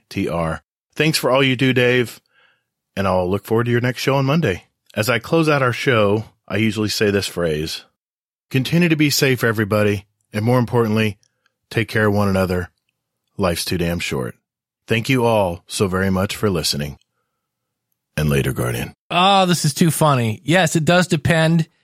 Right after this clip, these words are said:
Speaker 2: And it's really interesting on getting insights. And I'll have a little,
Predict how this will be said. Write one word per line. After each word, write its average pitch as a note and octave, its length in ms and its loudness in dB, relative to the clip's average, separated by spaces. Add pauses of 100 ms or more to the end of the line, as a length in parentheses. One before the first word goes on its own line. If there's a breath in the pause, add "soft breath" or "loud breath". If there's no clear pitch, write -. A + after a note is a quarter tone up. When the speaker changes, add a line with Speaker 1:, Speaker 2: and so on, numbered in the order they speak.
(440)
Speaker 2:
And D3 300 2
it's D3 200 -2
really F#3 500 2 (160)
interesting C#3+ 760 2 (360)
on C#3 220 2
getting C#3+ 280 2
insights. C#3+ 580 2
And C#3 100 2
I'll C3+ 140 4
have C#3+ 240 2
a C#3+ 40 2
little, F#3 480 2